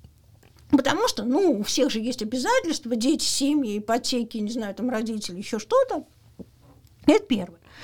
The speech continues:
Вторая вещь, которая, собственно, ещё, э, существует, а, много людей чувствовали свои обязательства перед компаниями. Ну, мы любим свою компанию, ей непросто,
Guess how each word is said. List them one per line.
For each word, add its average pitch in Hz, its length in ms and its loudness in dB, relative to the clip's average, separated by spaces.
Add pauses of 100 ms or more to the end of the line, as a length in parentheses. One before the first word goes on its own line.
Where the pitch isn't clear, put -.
(280)
Вторая 359 520 8
вещь, 330 400 4
которая, 285 460 2
собственно, 254 440 0 (280)
ещё, 247 800 0
э, 208 40 -10
существует, 233 760 -6 (360)
а, 247 400 8
много 294 480 10
людей 247 920 2
чувствовали 247 580 0
свои 240 380 2
обязательства 233 680 -4
перед 285 260 -4
компаниями. 220 680 -4
Ну, 269 280 2 (180)
мы 262 320 10
любим 254 340 6
свою 233 240 -2
компанию, 311 560 4
ей 254 280 2
непросто, 349 800 4